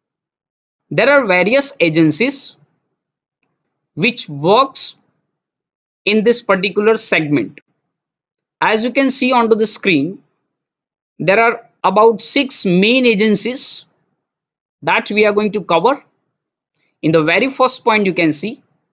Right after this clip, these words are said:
Asian and Pacif-, Pacific Center for Transfer of Technology, that is A P C T T. Second one, that is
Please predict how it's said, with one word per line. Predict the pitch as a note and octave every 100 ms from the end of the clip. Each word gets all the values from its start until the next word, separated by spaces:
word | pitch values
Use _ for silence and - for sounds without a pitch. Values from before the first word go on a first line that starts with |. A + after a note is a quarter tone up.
| _ _ _ _ _ _
Asian | F3 G3+ G3+ C4+ D4+ E4 - _ _ _ _ _ _
and | F#3 G3 -
Pacif-, | - G3+ C4 A#3+ _ _ _
Pacific | G#3 G3+ B3+ D4+ -
Center | - F#3+ E3+ D3 B3+ - _ _ _ _ _ _ _
for | F#3
Transfer | F#3 F#3 G3 G3 B3 B3+
of | A#3+ -
Technology, | - G3+ G#3 G#3+ G#3 D4 _ _ _ _ _ _ _ _ _
that | D3+ F3+
is | F3+ -
A | F#3+ A#3+
P | A#3+ A#3+
C | - A#3+
T | - A3
T. | A#3+ D4 - _ _ _ _ _ _ _
Second | - F#3 A#3
one, | A#3 A#3
that | G#3+
is | G#3+ -